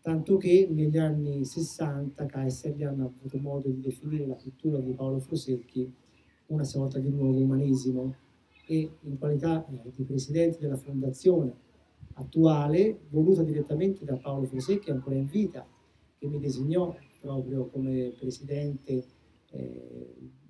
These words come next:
già nel duemilaquattordici, quindi sono quattro anni che svolgo questa, questa mansione in, in maniera modesta, ritengo, perché non sono un artista del pennello, però, eh, quello che ho potuto conoscere di Paolo ovviamente mi ha dato modo di entrare anche in questo mondo.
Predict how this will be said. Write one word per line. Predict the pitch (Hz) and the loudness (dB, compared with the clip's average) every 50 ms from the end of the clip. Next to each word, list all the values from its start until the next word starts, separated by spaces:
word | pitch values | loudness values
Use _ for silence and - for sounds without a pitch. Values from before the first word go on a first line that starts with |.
| _ _ _ _ | _ _ _ _
già | 147 143 | -4 -4
nel | 139 135 131 123 | -2 -2 -2 -2
duemilaquattordici, | 131 135 131 131 127 113 - 147 151 - - 147 131 123 - 127 117 - | 0 2 2 2 2 0 -2 -4 -4 -2 -2 -2 -2 -2 -4 -8 -12 -10
quindi | - 120 120 117 | -14 -14 -14 -14
sono | - - - 117 | -16 -20 -20 -16
quattro | 113 127 120 - - 127 | -12 -12 -12 -10 -6 -6
anni | 131 131 127 120 120 117 110 | -4 -4 -6 -8 -12 -18 -20
che | 110 110 | -20 -20
svolgo | 113 - 135 131 127 123 127 | -16 -10 -6 -6 -6 -4 -6
questa, | 117 117 123 117 113 - - 131 - _ _ _ _ _ _ _ _ _ | -10 -10 -10 -12 -12 -14 -18 -18 -18 _ _ _ _ _ _ _ _ _
questa | 156 147 131 - 135 | -2 -2 -2 -2 -4
mansione | 127 127 123 117 - - 185 180 170 147 131 120 117 - _ - - _ _ - | -4 -4 -6 -8 -4 4 6 6 6 6 2 -2 -6 -12 _ -20 -20 _ _ -8
in, | - 139 135 131 131 131 131 131 135 139 131 | -6 -4 -2 0 0 0 0 -2 -2 -2 -4
in | 127 127 | -4 -4
maniera | 135 143 151 156 156 147 | -4 -2 0 0 0 0
modesta, | 147 147 147 180 185 175 143 - - - 135 | 0 2 4 4 6 6 4 2 -2 -4 -4
ritengo, | 131 131 - 156 147 139 131 127 | -4 -4 -4 -4 -2 -2 -2 -2
perché | 127 131 123 - 131 | -2 -4 -4 -4 -2
non | 127 127 127 | -2 -2 -4
sono | 127 - 160 151 139 | -4 -4 -4 -4 -2
un | 135 131 | 0 -2
artista | 127 127 - - - 135 123 - - _ - 131 123 123 120 123 123 120 120 123 123 127 123 120 - | -2 -4 -6 -10 -8 -8 -8 -10 -12 _ -8 -8 -6 -6 -8 -8 -10 -12 -12 -14 -14 -14 -14 -12 -6
del | 139 135 131 | -4 -4 -2
pennello, | 131 - 135 135 139 139 131 120 - - - 131 - | 0 0 -2 0 0 -2 -4 -4 -6 -10 -14 -16 -8
però, | - 147 143 - - _ _ _ _ _ _ _ _ _ _ _ _ _ | -6 -6 -6 -6 -10 _ _ _ _ _ _ _ _ _ _ _ _ _
eh, | - - - - _ | -20 -20 -20 -20 _
quello | - 147 139 139 135 | -2 -2 0 0 -2
che | 131 143 | -2 -2
ho | 135 | -4
potuto | - - 135 135 151 147 - 143 139 139 135 135 135 131 135 139 139 139 135 - | -2 -4 -2 -2 -2 0 0 0 0 2 2 2 0 0 -2 -4 -6 -12 -10 -6
conoscere | 143 143 151 151 135 131 - 143 143 | -4 0 0 0 -2 -2 -4 -2 2
di | 160 165 | 2 2
Paolo | 165 147 135 123 123 127 | 2 0 -2 -2 0 -2
ovviamente | 127 131 139 127 123 123 123 123 - - 131 | -2 -2 -2 -4 -2 -4 -6 -8 -6 -6 -4
mi | 127 | -4
ha | 123 120 | -4 -6
dato | - 120 - - | -10 -14 -12 -8
modo | 135 131 127 123 123 127 127 123 | -6 -6 -6 -6 -6 -6 -8 -4
di | 123 131 127 | 0 0 0
entrare | 123 120 - - 131 131 123 123 | 0 -2 -6 -8 -6 -6 -6 -6
anche | 120 120 - 127 | -8 -10 -14 -16
in | - - | -12 -10
questo | 127 113 - - 127 | -10 -10 -8 -10 -12
mondo. | 123 - - - - | -12 -12 -18 -20 -20